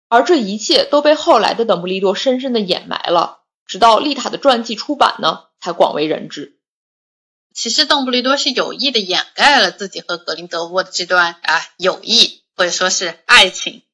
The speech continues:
Speaker 2: 那封著名的邓布利多写给格林德沃的信，其实也可以看出，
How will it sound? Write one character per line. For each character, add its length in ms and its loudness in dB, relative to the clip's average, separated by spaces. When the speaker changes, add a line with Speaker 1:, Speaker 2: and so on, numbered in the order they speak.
Speaker 2:
那 140 4
封 220 0
著 260 -2
名 240 -8
的 100 0
邓 220 0
布 60 -2
利 80 2
多 180 0
写 180 -2
给 140 2
格 200 -2
林 140 -4
德 200 -2
沃 140 4
的 60 2
信， 320 -4
其 160 -8
实 140 0
也 80 0
可 100 -6
以 60 -2
看 320 -2
出， 380 -8